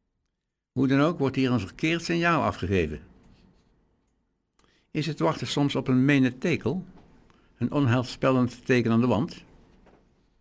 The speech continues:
Dat moet ook burgemeester Martijn Vroom zich hebben afgevraagd.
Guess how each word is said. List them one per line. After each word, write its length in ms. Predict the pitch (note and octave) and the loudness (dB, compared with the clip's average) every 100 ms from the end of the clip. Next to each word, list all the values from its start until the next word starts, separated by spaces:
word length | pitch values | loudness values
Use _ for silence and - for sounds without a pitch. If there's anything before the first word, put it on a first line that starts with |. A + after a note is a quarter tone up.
| _ _ _ _ _ _ _ _ _ _ _ _ - - _ | _ _ _ _ _ _ _ _ _ _ _ _ -20 -20 _
Dat 180 | E3 E3+ | -2 0
moet 140 | D3+ | 4
ook 160 | C#3 G#2+ | 4 6
burgemeester 540 | A#2+ G2 G#2 G#2 A2+ | 4 4 2 0 0
Martijn 360 | G#2 G2+ C3 B2 | -2 0 0 0
Vroom 240 | C3 F#3 | 2 0
zich 160 | D3+ C3+ | 2 2
hebben 200 | C3+ A#2+ | 2 2
afgevraagd. 760 | A#2 - F#2 A2 F2 - - | -2 -4 -2 -2 -2 -6 -18